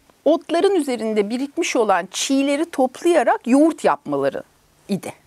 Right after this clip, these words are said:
Yani böyle bir bilgi gelmişti ve, e, biz de oraya gittik. E,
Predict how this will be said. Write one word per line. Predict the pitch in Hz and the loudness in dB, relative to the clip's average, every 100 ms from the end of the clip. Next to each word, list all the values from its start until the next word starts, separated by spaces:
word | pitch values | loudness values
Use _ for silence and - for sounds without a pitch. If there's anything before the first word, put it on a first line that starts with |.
| _ _ - | _ _ -4
Yani | 185 202 | -4 0
böyle | 269 240 | 0 2
bir | 262 233 | -2 -2
bilgi | 226 247 220 | -2 -2 0
gelmişti | 156 101 - - - 392 403 | 0 -2 -10 -16 -6 -4 -2
ve, | 330 302 277 - | -2 -4 -6 -8
e, | 220 220 208 208 208 240 254 - | -4 -2 -2 -4 -6 -10 -18 -20
biz | 262 262 208 | -6 -6 0
de | 208 | 0
oraya | 185 269 | 2 2
gittik. | 330 277 - - - - _ _ _ _ _ _ _ _ - _ | 2 0 -2 -14 -14 -20 _ _ _ _ _ _ _ _ -20 _
E, | - | 0